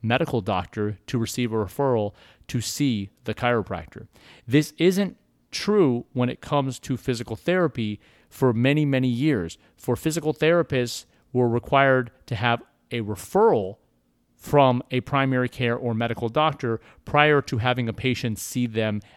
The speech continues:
at their facility. Now, the changes have been made with D P T, the Doctor of Physical Therapy program, which allows now patients to see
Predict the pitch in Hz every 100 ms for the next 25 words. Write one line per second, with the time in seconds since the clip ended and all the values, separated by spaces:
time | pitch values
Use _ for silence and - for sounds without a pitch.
0 | - 95 110 101 110 - 175 123 87 -
1 | _ _ _ _ _ _ 160 127 87 -
2 | _ _ - - 156 151 139 127 135 123
3 | 120 123 120 110 107 87 117 - 107 -
4 | 208 202 123 143 - _ - 104 120 120
5 | 123 104 113 104 101 117 107 101 - 165
6 | 202 139 110 113 - _ 123 117 120 117
7 | 113 110 107 98 101 113 110 104 104 -
8 | _ - 127 117 113 - 120 - 120 113